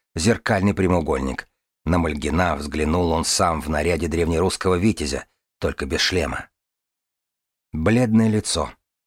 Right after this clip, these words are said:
горящие глаза. А разрез глаз не его, Даниила. Всё-таки на тело налипло кое-что из характерных черт бывшего друга, пока Клим продирался сквозь заросли его чувств,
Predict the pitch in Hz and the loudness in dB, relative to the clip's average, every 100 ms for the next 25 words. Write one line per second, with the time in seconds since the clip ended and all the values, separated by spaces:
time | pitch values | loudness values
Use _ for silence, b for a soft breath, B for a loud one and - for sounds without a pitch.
0 | _ _ _ - 80 80 78 - 71 76 | _ _ _ -4 -2 0 0 -2 -2 -2
1 | 76 - 67 - _ _ _ _ _ 80 | 0 0 -4 -6 _ _ _ _ _ -4
2 | 80 73 76 73 76 78 73 98 101 92 | -2 0 -2 -2 -2 -2 0 2 2 2
3 | 85 73 - - 107 107 113 90 71 - | 2 0 -2 0 2 6 4 4 -2 -6
4 | _ _ _ _ _ - - 123 101 92 | _ _ _ _ _ -6 0 2 0 0
5 | 104 95 85 - 110 90 80 87 82 113 | 0 2 0 0 2 2 2 0 2 2
6 | 110 85 80 101 90 - 104 95 - 95 | 2 0 0 0 0 0 0 0 0 0
7 | 90 - 113 110 104 92 - 104 92 92 | 0 0 0 2 2 0 0 0 0 0
8 | 101 - 92 95 90 78 67 _ _ _ | 0 0 0 2 0 0 -4 _ _ _
9 | _ - 135 92 - - 104 78 78 76 | _ -4 -2 -2 -2 2 2 0 -2 -2
10 | 73 82 80 82 - - 87 71 90 85 | 0 0 0 -2 -4 0 -2 0 0 0
11 | - 85 80 76 - 120 - - | -2 -2 -2 -2 0 0 0 -6